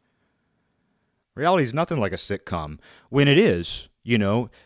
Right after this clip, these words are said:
sitcoms are based on the dynamics that already exist in reality. They're condensed,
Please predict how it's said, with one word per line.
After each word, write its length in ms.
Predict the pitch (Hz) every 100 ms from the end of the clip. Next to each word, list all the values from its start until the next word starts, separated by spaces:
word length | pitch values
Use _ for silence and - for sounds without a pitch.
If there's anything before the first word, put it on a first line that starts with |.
| -
sitcoms 600 | - 175 - 196 185 151
are 120 | 135
based 420 | 104 120 147 -
on 360 | 117 110 104 104 _
the 280 | 107 110 107
dynamics 720 | 107 107 104 104 107 101 -
that 80 | 98
already 300 | 104 101 95
exist 420 | 90 95 98 -
in 100 | 95
reality. 720 | 92 98 139 107 82 78 76 _ _ _ _ _ _ _ _ -
They're 140 | 107
condensed, 880 | 101 117 95 110 147 113 - - -